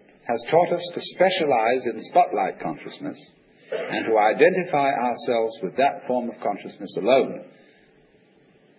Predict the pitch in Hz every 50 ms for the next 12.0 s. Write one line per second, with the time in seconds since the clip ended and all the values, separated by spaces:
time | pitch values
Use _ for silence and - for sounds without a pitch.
0 | _ _ _ _ _ _ _ _ - - 135 151 165 165 160 160 156 160 165 -
1 | - - 147 147 143 135 135 135 135 135 127 127 123 127 127 123 120 117 117 120
2 | 123 120 - - - - 110 110 - - - 92 98 101 87 - - - - 85
3 | 80 - - - - - - - - - - - - _ _ _ _ _ _ _
4 | _ _ _ _ _ - - 90 95 95 - - - 151 175 165 - 180 160 -
5 | - - - 151 147 139 - - 143 143 131 - 135 139 156 147 156 147 - -
6 | 139 131 131 131 - 139 135 123 131 127 123 120 107 117 113 110 117 110 95 90
7 | 98 123 180 165 117 - - - - - - - _ _ _ _ _ _ _ _
8 | _ _ _ _ _ _ _ _ _ _ _ _ _ _ _ _ _ _ _ _
9 | _ _ _ _ _ _ _ - - - - - - - - 113 120 120 107 98
10 | 90 87 90 92 143 175 196 196 190 170 156 160 170 170 170 143 135 151 160 151
11 | 131 139 147 151 147 156 165 160 - 143 156 190 254 233 160 110 - - - -